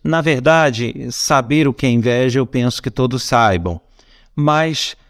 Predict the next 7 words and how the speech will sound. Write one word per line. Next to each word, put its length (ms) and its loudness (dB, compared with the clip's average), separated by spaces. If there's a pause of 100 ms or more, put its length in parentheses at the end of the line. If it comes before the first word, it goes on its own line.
(140)
muito 840 0 (280)
se 260 -4
fala 640 2
e 160 2
as 140 0
pessoas 680 -4 (380)
imaginam 880 2